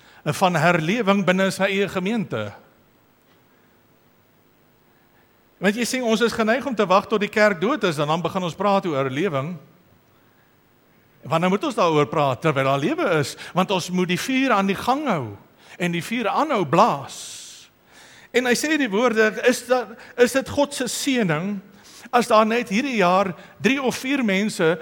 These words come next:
tot bekering gekom het?" En toe ek het lees, toe val dit my diep in in my siel en ek het daar geween voor die Here. "Here Jesus, ek kyk terug na tweeduisend negentien. Ek weet nie van iemand wat tot bekering gekom het nie." En hy praat van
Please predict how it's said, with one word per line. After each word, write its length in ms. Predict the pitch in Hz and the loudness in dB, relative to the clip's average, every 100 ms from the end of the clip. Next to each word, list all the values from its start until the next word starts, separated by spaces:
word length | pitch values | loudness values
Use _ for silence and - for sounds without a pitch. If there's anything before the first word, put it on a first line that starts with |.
| - | -4
tot 140 | 202 185 | -4 -2
bekering 480 | 190 226 240 247 | -4 0 0 0
gekom 340 | 165 175 170 135 | -4 -4 -4 -6
het?" 340 | 107 - - - - - _ _ _ _ _ _ _ _ _ _ _ _ - | -8 -14 -20 -20 -20 -20 _ _ _ _ _ _ _ _ _ _ _ _ -8
En 120 | - 220 | -4 0
toe 120 | 294 | 0
ek 60 | |
het 160 | 262 214 | 0 -2
lees, 240 | 220 277 - | -2 -2 -2
toe 100 | 233 | -2
val 220 | 247 247 | 0 0
dit 200 | 247 240 | 0 -2
my 200 | 214 190 | -2 0
diep 220 | 262 269 | -2 0
in 120 | 220 | 0
in 120 | 226 | 2
my 140 | 202 196 | 2 0
siel 320 | - 233 233 | 0 -2 0
en 120 | 214 | 0
ek 140 | 185 185 | 0 0
het 80 | |
daar 200 | 170 190 | 4 4
geween 520 | 202 190 147 220 285 226 | 2 -2 -4 -4 -4 -4
voor 220 | 220 196 | 0 0
die 160 | 180 | 0
Here. 260 | 190 180 165 - - | 0 2 0 -4 -6
"Here 220 | 254 226 | 0 2
Jesus, 300 | 208 240 214 | 2 -2 -2
ek 180 | 208 220 | 2 2
kyk 240 | 220 220 - | 2 -2 2
terug 220 | 277 233 | 2 2
na 160 | 220 | 0
tweeduisend 520 | 294 262 240 208 196 180 | 0 2 2 2 0 0
negentien. 460 | 240 254 196 208 - - | -2 -4 -2 -4 -4 -4
Ek 160 | 285 - | -4 -2
weet 240 | 311 311 | -2 -2
nie 80 | 233 | 0
van 140 | 262 | 0
iemand 280 | 302 381 285 | 2 4 4
wat 140 | 226 | 4
tot 140 | 233 208 | 2 0
bekering 460 | 208 - 220 202 | -2 -2 -2 0
gekom 340 | 185 196 208 196 | -4 -2 0 0
het 140 | 196 | 0
nie." 200 | 190 175 - - - | -2 -4 -6 -2 2
En 120 | 285 | 4
hy 160 | 214 | 4
praat 320 | 302 247 233 233 | 4 6 6 4
van 300 | 226 220 | 2 0